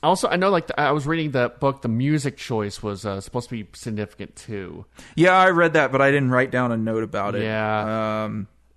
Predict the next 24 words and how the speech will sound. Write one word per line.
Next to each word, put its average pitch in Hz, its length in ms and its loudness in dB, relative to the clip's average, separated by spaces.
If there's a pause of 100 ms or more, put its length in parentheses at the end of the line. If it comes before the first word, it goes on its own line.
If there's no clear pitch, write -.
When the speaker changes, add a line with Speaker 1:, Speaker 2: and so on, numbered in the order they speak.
(100)
Speaker 2:
it 180 100 2
was 190 180 4
significant, 139 680 0
so - 120 -6
you 113 160 0
know 120 120 4
Speaker 1:
Yeah, 220 60 4
Speaker 2:
that. 160 80 4
Speaker 1:
it 151 100 2
was - 80 -6
significant. 131 540 -12 (400)
Yeah. 262 240 0 (120)
Speaker 2:
<laughs> 202 60 -8 (600)
It's - 240 -2
the 120 240 -4
hard-hitting 147 520 4
analysis 123 680 2
you 110 80 -6
get 120 180 2
on 113 200 2
the 107 60 -2
Deja 113 560 0
Vu 104 240 -6
podcast. 104 880 -6